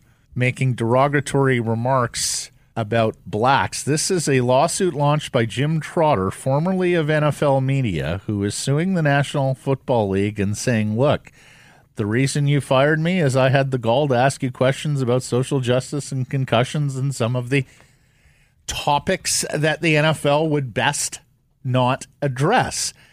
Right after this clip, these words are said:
In the lawsuit, he's got both Terry Pegula, Pegula, the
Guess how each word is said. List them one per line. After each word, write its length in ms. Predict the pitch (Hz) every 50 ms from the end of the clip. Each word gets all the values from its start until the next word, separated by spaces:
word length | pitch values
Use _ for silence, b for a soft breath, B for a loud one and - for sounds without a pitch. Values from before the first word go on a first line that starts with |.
| b b b b b b -
In 240 | - 180 220 233 233
the 100 | 233 220
lawsuit, 760 | 175 170 156 139 123 120 - - - 135 123 127 175 185 - _ _ _ _ _ _ -
he's 280 | 127 127 147 143 123 -
got 320 | - 143 135 131 - 127
both 380 | 120 135 151 202 254 - - -
Terry 320 | - 196 185 160 151 143
Pegula, 520 | 135 - 143 123 - - 120 104 87 82 - _ - 117 110 - _ _ -
Pegula, 520 | 139 127 95 107 98 90 87 98 127 165
the 180 | 135 101 85